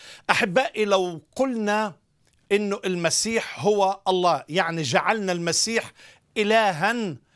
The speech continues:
لقلنا أن هذا كفر وجحد، طبعًا شيء خطر.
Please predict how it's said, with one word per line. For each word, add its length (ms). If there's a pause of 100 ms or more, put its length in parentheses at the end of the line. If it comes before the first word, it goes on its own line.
(360)
لقلنا 500
أن 140
هذا 300
كفر 680 (480)
وجحد، 640 (460)
طبعًا 580
شيء 360
خطر. 560